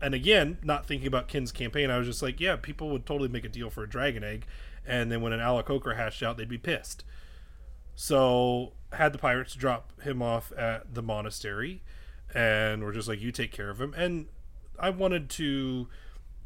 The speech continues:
give Harkos the option to kinda have more than just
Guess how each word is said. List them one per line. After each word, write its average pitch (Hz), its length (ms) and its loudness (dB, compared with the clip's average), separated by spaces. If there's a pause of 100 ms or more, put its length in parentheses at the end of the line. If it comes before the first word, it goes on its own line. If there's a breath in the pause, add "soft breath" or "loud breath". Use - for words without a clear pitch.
(880)
give 123 260 4
Harkos 135 340 0
the 120 120 -2
option 113 360 0
to 117 120 -6
kinda 110 360 -2
have 107 420 -2
more 113 480 0
than 107 160 -4
just 104 420 -6